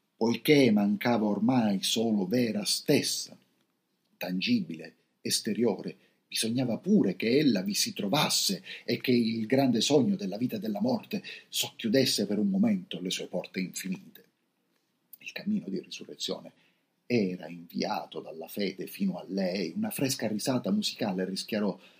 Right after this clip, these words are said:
con la sua gioia il letto nuziale. Il conte si voltò ed ecco davanti ai suoi occhi, fatta di volontà e di ricordo, appoggiandosi coi gomiti, fluida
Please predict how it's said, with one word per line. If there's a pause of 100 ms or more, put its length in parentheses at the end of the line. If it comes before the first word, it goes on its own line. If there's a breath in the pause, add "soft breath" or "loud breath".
con
la
sua
gioia
il
letto
nuziale. (120)
Il
conte
si
voltò (380 soft breath)
ed
ecco
davanti
ai
suoi
occhi,
fatta
di
volontà
e
di
ricordo, (220 soft breath)
appoggiandosi
coi
gomiti, (260)
fluida